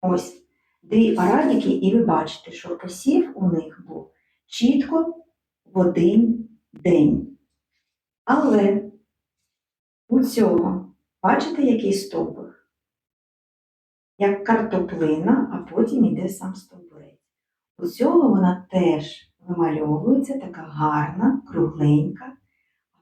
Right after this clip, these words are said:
потім іде стовбурець. Ці аденіуми я не обрізала. Якщо ж подивитися на листячко,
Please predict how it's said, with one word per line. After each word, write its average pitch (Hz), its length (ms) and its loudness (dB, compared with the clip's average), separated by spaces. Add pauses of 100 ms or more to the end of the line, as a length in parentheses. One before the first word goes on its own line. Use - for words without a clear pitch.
(160)
потім 277 440 0
іде 196 580 -4 (920)
стовбурець. 180 760 -2 (360)
Ці 277 480 2
аденіуми 233 640 4
я 196 160 2
не 220 260 4
обрізала. - 800 -10 (320)
Якщо 190 320 -2
ж 269 140 -2
подивитися 226 680 0
на 208 200 -4
листячко, - 840 -4